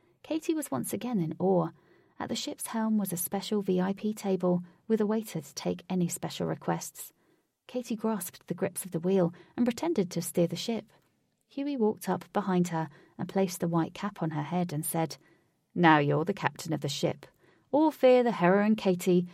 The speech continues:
and her crew of seafaring bandits." Katie felt like she was back at Disneyland and being entertained by her dad. She loved it. "Jeeves, one more pina colada for the fine captain," said Huey authoritatively.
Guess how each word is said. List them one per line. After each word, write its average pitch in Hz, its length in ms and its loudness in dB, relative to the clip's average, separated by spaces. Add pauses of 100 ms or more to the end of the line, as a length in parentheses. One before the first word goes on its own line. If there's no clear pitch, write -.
(120)
and 220 220 6
her 185 160 6
crew 226 320 6
of 160 120 2
seafaring 180 680 4
bandits." 160 720 -2 (680)
Katie 269 320 -6
felt 196 320 -4
like - 160 -4
she - 180 -4
was 180 160 0
back 180 280 -6
at - 100 -10
Disneyland 170 640 0 (260)
and 226 100 0
being 233 240 4
entertained 226 580 -4
by 165 140 -4
her 175 140 -2
dad. 185 400 -2 (540)
She - 200 -12
loved 240 260 -6
it. - 300 -8 (600)
"Jeeves, 175 480 6 (160)
one 240 180 4
more 233 180 4
pina 226 320 2
colada 175 480 4
for - 140 -8
the 139 80 -6
fine 156 360 2
captain," 151 540 -2 (400)
said - 240 -10
Huey 156 440 -2 (100)
authoritatively. 165 840 -4